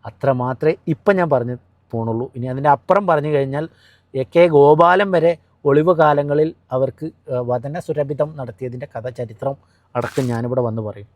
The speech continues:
അപ്പോൾ അതിൽ പതിനാല് വയസ്സായിട്ടുള്ള സുശീല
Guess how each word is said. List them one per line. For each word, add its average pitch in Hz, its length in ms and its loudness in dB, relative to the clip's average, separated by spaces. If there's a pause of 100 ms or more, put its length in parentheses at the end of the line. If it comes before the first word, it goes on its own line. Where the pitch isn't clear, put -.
(280)
അപ്പോൾ 160 200 4 (340)
അതിൽ 135 200 -2
പതിനാല് 143 500 0
വയസ്സായിട്ടുള്ള 147 680 0 (840)
സുശീല 139 420 -2